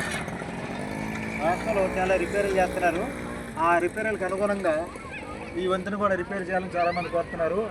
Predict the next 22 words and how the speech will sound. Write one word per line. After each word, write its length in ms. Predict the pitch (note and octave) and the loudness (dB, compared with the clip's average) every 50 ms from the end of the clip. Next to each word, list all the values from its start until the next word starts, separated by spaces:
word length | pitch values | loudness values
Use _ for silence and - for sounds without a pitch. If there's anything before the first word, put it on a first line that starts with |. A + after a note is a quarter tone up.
| D#3+ | -2
ఆత్మకూరు 340 | E3 - E3 E3 E3+ F3 F3 E3+ - | -4 -4 -4 -4 -2 -2 -2 0 2
గ్రామ 200 | D#3+ E3 E3 D#3+ - E3 | 2 2 2 0 0 0
ప్రజలు, 240 | D#3 D#3 E3+ E3+ F3 F3 E3+ - | 0 0 2 0 0 2 4 4
రైతులు. 280 | C6+ - - D#3 D3 - - - - - - - - - - - - - | 4 4 2 -2 -6 -8 -8 -12 -12 -14 -14 -16 -16 -16 -14 -14 -10 -10
ఈ 40 | C#3+ D3 | -6 -4
దిశగా 320 | D#3+ E3 - G#3+ G3+ F3+ E3+ F#3 G#3 G#3+ - | -4 0 4 6 6 8 8 6 4 0 0
ప్రభుత్వం 340 | D#3+ E3+ E3 G3+ G3 G#3+ G#3 F3 - | -2 0 0 0 0 0 -2 -2 -2
చర్యలు 220 | F#3 F#3 F#3+ F#3 F#3 | 0 0 0 0 0
తీసుకోవాలని, 400 | E3 - - F#3 F3 F3 F3 F#3 E3+ | -2 -2 0 0 0 2 2 0 0
అధికారులు 320 | E3+ E3+ G3 F#3 F3+ F#3 | 0 2 2 2 2 2
కూడా 120 | F#3 E3 - F#3+ | -2 -2 -2 -4
చర్యలు 200 | F3 F3+ F3+ E3 | -2 -2 -4 -4
తీసుకోవాలని 320 | - - G3+ F3+ E3 - E3+ | -6 -6 -6 -6 -4 0 2
చాలామంది 300 | E3 E3 E3 E3+ E3+ D3+ E3+ | 2 2 2 0 -2 0 0
కోరుతున్నారు. 400 | D#3+ D3+ - - D#3 D3+ C#3 - - - - - - - - E3 | 0 0 -2 -4 -4 -4 -4 -4 -6 -10 -14 -14 -14 -6 4 6
చాలా 180 | E3 E3+ F#3+ F#3+ G3+ | 6 6 6 6 6
కాలం 180 | G3 G3+ G3+ G3+ | 6 6 6 4
నుంచి 200 | F#3+ F#3+ G3 F#3+ F#3 F3 - - - - - - - - - - - - - - - - - - - - - - E3 | 4 2 0 0 0 -2 -6 -10 -12 -12 -12 -12 -12 -12 -12 -12 -12 -12 -12 -10 -10 -10 -10 -10 -8 -8 -6 2 4
సమస్యలో 420 | E3 F3+ G3 F#3 A#3+ G3+ G3+ G3 F#3 F3+ | 6 6 6 6 8 10 10 10 10 10
ఉంది 140 | E3+ E3 F3+ G3+ | 8 4 4 4
ఈ 40 | F#3+ E3+ | 4 4
వంతెన. 260 | E3 D#3+ F#3 F3 | 4 4 6 6